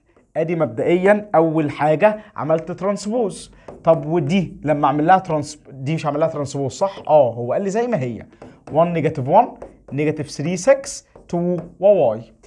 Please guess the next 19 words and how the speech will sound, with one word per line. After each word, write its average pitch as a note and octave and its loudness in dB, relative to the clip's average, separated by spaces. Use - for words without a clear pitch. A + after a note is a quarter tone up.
عايزين D3+ -2
الاكس G3 -4
بكام F#3 6
والواي D#3 2
بكام؟ C#3 -2
الاكس B3+ 0
ايكوال D4 2
نيجاتيف D#3+ -4
ثري، G#3+ -4
الاليمنت E3+ -2
اللي B2+ -2
قدامه D#3+ 0
بالظبط، F3+ -2
مالتبلاي F#3 2
الواي G#3 4
ايكوال D3 -6
كام D#3+ -2
بقى؟ D3+ 4
الواي E3 4